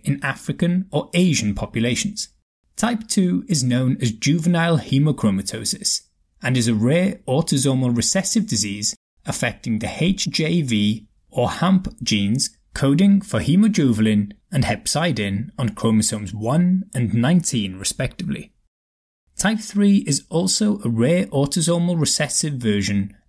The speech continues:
affecting the transferrin receptor two gene on chromosome seven, and type four is autosomal dominant, affecting the S L C four zero A one gene on chromosome two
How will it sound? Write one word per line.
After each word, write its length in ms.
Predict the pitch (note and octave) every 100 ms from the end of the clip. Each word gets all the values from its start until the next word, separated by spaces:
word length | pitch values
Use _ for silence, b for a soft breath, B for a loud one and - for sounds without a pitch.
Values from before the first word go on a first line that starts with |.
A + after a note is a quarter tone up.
| -
affecting 460 | - C3 - C#3
the 80 | A2+
transferrin 800 | A2+ - E3+ D#3+ - F#3 F#3+ F#3
receptor 480 | C#3 - D#3 - -
two 340 | - - A#3
gene 460 | A3 G#2+ G#2 G#2 - _
on 120 | - A2+
chromosome 580 | - A#2+ A2+ - G#2
seven, 500 | G2+ - G#2 G#2 E3 - _ _ _ _ _ -
and 200 | B2+ -
type 240 | A#2 A2
four 440 | - G#3 G#3 G#3+ -
is 140 | A#2+ -
autosomal 760 | C3+ D3+ F3 B2+ A2 A2 A2
dominant, 560 | - G2 A2+ G2+ F#2 - _ _ -
affecting 480 | C3 C3+ A#2+ C3 A2
the 160 | A2+
S 260 | D#3+ G3 - -
L 220 | D#3 D#3+
C 500 | - - G3+ G3+ - _ _ _
four 340 | - D#3+ F#3+
zero 400 | F3 D#3+ C#3+ C#3
A 140 | B2+ G#2+
one 400 | G2 C#3+ G#3+ G3
gene 460 | A2 G#2+ G#2 G#2 - _
on 100 | -
chromosome 600 | A#2 - D3 D#3+ - D3+
two 520 | - - F#3+ G#2+ G#2